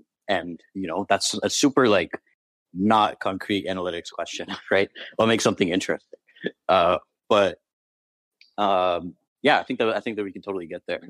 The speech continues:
Uh, today it's just, it's more focused on, like, uh, straight analytics questions though. But, um, just, like, kind of going back to your point though about, like, prompt engineering, um, you definitely do have to, like, know how to talk to the system.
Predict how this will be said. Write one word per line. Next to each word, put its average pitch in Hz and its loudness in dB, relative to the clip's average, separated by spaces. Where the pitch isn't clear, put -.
Uh, 85 2
today 123 4
it's - 0
just, - -8
it's 101 -10
more 95 -4
focused - -8
on, 78 -8
like, 80 -8
uh, 78 -2
straight 87 2
analytics 78 -2
questions - -2
though. - -2
But, 95 4
um, 92 2
just, - -2
like, - 2
kind 117 0
of 92 -6
going 107 2
back 110 2
to - -8
your 90 -2
point 104 0
though 82 0
about, 82 -2
like, - -8
prompt 92 -4
engineering, 78 -6
um, 82 2
you 113 4
definitely 202 4
do 113 0
have 101 0
to, 98 -4
like, 90 -4
know 95 -2
how 95 0
to 87 -2
talk 87 -6
to 82 -12
the - -16
system. 78 -2